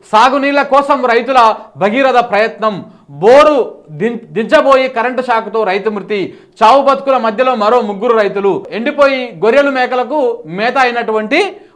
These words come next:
వరిసేలు. ఈ ఎండిపోయినటువంటి పొలాలు గొర్రెలకు, మేకలకు మేత అయిపోయినాయి. మంచినీళ్ళ కోసం ఖాళీ బిందెలతో రోడ్డెక్కిన ఆడబిడ్డలు.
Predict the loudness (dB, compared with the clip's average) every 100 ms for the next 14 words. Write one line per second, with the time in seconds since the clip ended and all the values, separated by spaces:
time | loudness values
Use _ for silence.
0 | -4 -2 0 0 2 2 0 -4 -16 _
1 | -10 -8 -4 -4 -2 0 0 0 -2 -2
2 | -2 0 2 0 0 0 2 0 -2 -4
3 | -4 -2 -2 -2 -4 -6 -16 _ _ -16
4 | -10 -4 -2 0 0 -2 -6 -6 -8 -8
5 | -6 -6 -4 -4 -2 -2 -4 -4 -4 -2
6 | 0 0 -4 -4 -2 -2 0 0 -2 -2
7 | -2 2 2 0 0 0 -2 -6 -20